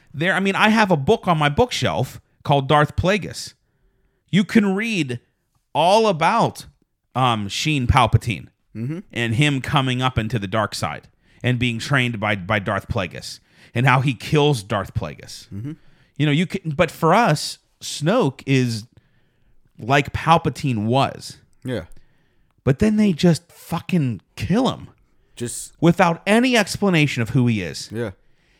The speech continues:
Speaker 1: But there's still another movie.
Speaker 2: There is.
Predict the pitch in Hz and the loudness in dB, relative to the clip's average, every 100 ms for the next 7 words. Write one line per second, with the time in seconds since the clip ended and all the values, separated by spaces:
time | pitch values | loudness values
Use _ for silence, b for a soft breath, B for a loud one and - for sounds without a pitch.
0 | _ _ _ _ _ _ _ _ _ _ | _ _ _ _ _ _ _ _ _ _
1 | _ 123 127 156 - 202 175 131 110 98 | _ -6 -2 -2 0 0 2 0 -2 -2
2 | 131 87 - _ _ _ _ - 95 110 | -2 -4 -10 _ _ _ _ -14 -10 -8
3 | 113 85 | -8 -10